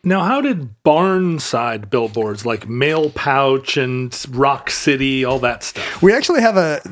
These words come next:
Speaker 2: I was looking at the Washington state law against billboards, and there actually is an exemption for beautiful old vintage ads like that. And
Speaker 1: Yeah.
Speaker 2: then, but then it says, "There are no longer any of these left in the state of Washington." <laughs> Like, we got rid of all our amazing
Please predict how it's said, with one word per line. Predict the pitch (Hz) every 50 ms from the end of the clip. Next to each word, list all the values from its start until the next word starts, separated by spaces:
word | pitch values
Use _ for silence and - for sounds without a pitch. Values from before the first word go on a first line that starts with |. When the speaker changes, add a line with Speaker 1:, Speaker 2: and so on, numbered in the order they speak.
| - - -
Speaker 2:
I | - 160
was | 170 165
looking | 185 208 196 196
at | 165
the | 147 147
Washington | 147 147 151 143 - 160 143 - 147
state | - - 156 139 117
law | 131 135 135 127 120 123
against | 131 127 127 123 120 - - -
billboards, | 135 135 135 127 123 110 113 139
and | 143
there | 151 -
actually | 175 175 - 170 151 - 160
is | 175 190 185
an | 202 190
exemption | 170 147 139 143 170 180 180 - - 123 113 113 110 - _ _ _ _ _
for | _ 165
beautiful | 143 123 123 147 156 156 151 - 156 143
old | 120 139 139 139 127
vintage | 120 120 139 147 - 165 165 165 165 170 -
ads | - 139 143 165 175 -
like | 190 190 185 -
that. | 208 202 220 -
And | - 151
Speaker 1:
Yeah. | 160 165 170
Speaker 2:
then, | 170 156
but | 165 165
then | 147 170 165
it | 160 135
says, | - 165 143 143 135 131 - _ _ _ _ _ _ _ _
"There | 160 165 165
are | 160 156
no | 151 151 165 165 175 170 170
longer | 156 151 156 160 160 156 143 147 147
any | 143 147 151 147 143
of | 143 135
these | 135 143 139 127 139
left | 139 139 135 -
in | 143 135
the | 139
state | 127 - - - 170
of | 165 -
Washington." | - 180 156 - 190 185 196 - 190 202 185 -
<laughs> | - - 196 - - 185 - - - -
Like, | 175 - - - - 160 151 -
we | 175 214
got | 220 226 214 208
rid | 196 196 202 196
of | 185
all | 190 180 180
our | 175 165 160 170
amazing | 170 170 165 165 170 180 165 165 175 160 160 151